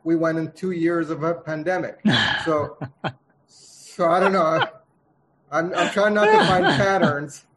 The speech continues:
Speaker 1: but hopefully there's no patterns.
Speaker 2: <laughs> That's, that's a good, that's a good one.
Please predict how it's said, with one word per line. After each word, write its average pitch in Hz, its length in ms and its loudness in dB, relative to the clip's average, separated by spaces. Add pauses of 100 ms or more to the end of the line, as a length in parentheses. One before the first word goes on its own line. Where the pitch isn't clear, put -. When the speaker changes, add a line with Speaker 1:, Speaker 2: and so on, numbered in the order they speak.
(600)
Speaker 1:
but 139 400 -4 (680)
hopefully 180 380 -2
there's 160 200 -2
no 160 200 -2
patterns. 135 760 -10
Speaker 2:
<laughs> - 1900 -4
That's, 165 320 -4
that's 185 220 -4
a 147 40 -4
good, 165 460 -4
that's 156 180 -8
a 139 60 -8
good 139 160 -2
one. 110 220 -8